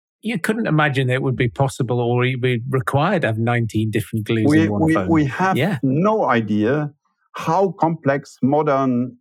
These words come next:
Speaker 2: value chains are, how many stages and, uh, finesses are there.
Speaker 1: Fascinating. And do you think the Germany is producing as many hidden champions now as it was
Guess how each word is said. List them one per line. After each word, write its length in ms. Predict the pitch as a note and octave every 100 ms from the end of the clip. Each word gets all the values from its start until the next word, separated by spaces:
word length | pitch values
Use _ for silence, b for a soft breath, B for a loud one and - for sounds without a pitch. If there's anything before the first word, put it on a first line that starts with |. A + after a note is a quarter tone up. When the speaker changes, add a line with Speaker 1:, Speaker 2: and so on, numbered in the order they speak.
| -
Speaker 2:
value 440 | G2+ B2+ D3+ B2
chains 440 | G2+ G#2 G2+ F#2+
are, 400 | - G#2+ - - _
how 600 | - D3 E3 E3 D3+ - -
many 380 | A#2+ D3 D3 C3
stages 1080 | - - C#3+ D3 C#3 C3 C3+ B2 - _ -
and, 400 | - A#2+ A#2 A#2+ -
uh, 220 | A#2 A#2 - _ _ _ _ _ _
finesses 720 | - A#2+ C#3+ D3 C3 A#2+ A2+ _ -
are 180 | A2+ B2+
there. 500 | A#2 G2 G2 G2 - _ _ _ _ _ _ _ _ - -
Speaker 1:
Fascinating. 500 | D3 - D3 A2+ E3
And 200 | E3 F3 - _ _ _
do 100 | -
you 100 | A3+
think 340 | E3 A3+ G3+ -
the 580 | E3+ D#3+ D3+ C#3+ C#3 D3 A2+ G#2+
Germany 560 | - D3 D3+ D#3 D3+ C3+
is 160 | C3
producing 1000 | - - A#2 A2 B2 - C3 A#2+ A#2+ A2+ - -
as 380 | C3 B2 A#2+ -
many 800 | B2 B2+ B2 B2+ B2 B2 A#2+ A2
hidden 380 | A#2+ A#2 A#2 G#2
champions 680 | - A2+ G#2 A2+ A2 G#2+ G#2+
now 500 | A2+ A#2 A2+ A2 G#2+
as 120 | G2+
it 120 | G#2
was 480 | A2 A2 G#2 -